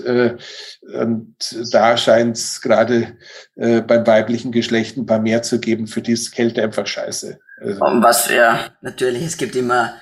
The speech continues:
Speaker 2: immer Leute, natürlich Spezialfälle, wo es jetzt eben nicht, nicht, nicht gut ist, aber, aber <clears throat> was macht Kälte so besonders oder warum ist das, ist das, ähm, etwas, was du,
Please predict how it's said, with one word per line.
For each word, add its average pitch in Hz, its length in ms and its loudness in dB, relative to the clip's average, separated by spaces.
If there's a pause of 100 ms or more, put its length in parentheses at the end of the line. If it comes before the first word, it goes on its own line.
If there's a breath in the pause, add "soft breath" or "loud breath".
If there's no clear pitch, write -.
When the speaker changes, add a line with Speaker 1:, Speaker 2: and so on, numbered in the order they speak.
(140)
Speaker 2:
immer 120 480 0
Leute, 117 380 -2
natürlich 120 340 -2
Spezialfälle, 113 1120 -4
wo 113 80 -6
es 117 100 -6
jetzt 107 140 -8
eben 110 220 -4
nicht, 120 320 -8
nicht, - 480 -10
nicht 127 220 -8
gut 127 220 -6
ist, 127 140 -2
aber, 120 200 0 (320 loud breath)
aber - 300 -10
<clears throat> 151 260 0
was 139 180 -2
macht 143 380 -2
Kälte 160 800 -2 (680 soft breath)
so - 280 -2
besonders 131 520 -2
oder 120 140 -6
warum 135 320 2
ist 135 160 -4
das, 135 240 -2
ist - 300 -8
das, - 360 -2
ähm, 120 340 2
etwas, 123 420 -4
was 123 200 -2
du, 135 400 -4